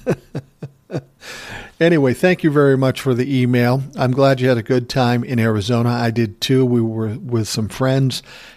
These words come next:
and, uh, we had a good time. It was just a tough trip back with being bumped off of, uh, flights, but, you know, we got back, and that's part of the deal, so we just kind of deal with it. Now, I have a question.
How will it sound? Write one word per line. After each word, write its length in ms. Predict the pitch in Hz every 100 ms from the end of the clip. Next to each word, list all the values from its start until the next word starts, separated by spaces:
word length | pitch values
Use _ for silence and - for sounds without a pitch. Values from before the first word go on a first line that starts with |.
| _
and, 360 | 110 107 107 104
uh, 140 | 101 175
we 100 | 139
had 100 | 139
a 40 |
good 220 | 135 139
time. 360 | - 160 123 104
It 100 | 110
was 120 | 110
just 280 | - 131 -
a 220 | 117 101 _ _
tough 260 | - 127 -
trip 340 | - 113 -
back 400 | 123 120 107 -
with 160 | 117 107
being 280 | 113 107 101
bumped 360 | 123 113 -
off 260 | 110 98 -
of, 300 | 95 101 101
uh, 180 | 95 98
flights, 500 | - 170 143 175 -
but, 280 | 147 170 - - - -
you 100 | 214
know, 140 | 151
we 160 | 156 160
got 300 | 143 143 -
back, 360 | 104 117 -
and 100 | 120
that's 260 | 117 127 -
part 260 | 127 123
of 80 | 131
the 80 | 143
deal, 300 | 135 117 131
so 260 | - 127 135
we 200 | 127 123
just 400 | 120 120 - -
kind 320 | - 107 107
of 280 | 123 - 139
deal 280 | 196 214 117
with 200 | 92 -
it. 640 | - - - _ _ - - - - - _
Now, 80 | 170
I 60 | 202
have 120 | 214
a 60 | -
question. 680 | - 170 110 - - 85